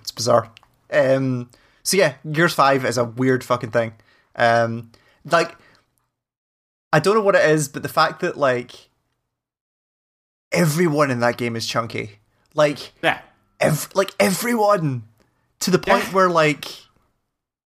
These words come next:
Speaker 1: I, I thought it was, like, some kind of, and again, we had not played any of the games since two, so I was like, did they discover that, like, the cog thing is some kind of, like, genetic engineering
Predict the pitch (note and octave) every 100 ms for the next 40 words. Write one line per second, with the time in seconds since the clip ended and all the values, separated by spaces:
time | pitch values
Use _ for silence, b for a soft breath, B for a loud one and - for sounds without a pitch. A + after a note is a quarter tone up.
0 | _ _ _ - F3 D#3+ - - F3+ -
1 | G#3 G#3+ G3 G3 E3+ F#3 E3+ D#3+ D#3 C#3
2 | B2+ - - _ _ _ _ _ - D#3
3 | F3+ D#3+ - F3+ E3+ F3 - F3 D#3 F3
4 | D#3+ D#3 E3 - D3+ - E3+ C3 A#2+ b
5 | b - E3 C#3+ - b b _ _ -
6 | E3 A#3+ C#4+ C4 A3 F#3 E3+ D#3 D3+ -
7 | D#3 D#3+ F3+ E3+ C#3+ D3 C3+ C#3 C3+ C3+
8 | B2+ - B2+ B2+ C#3 C3 A#2+ C3 C3+ C#3+
9 | C#3 C3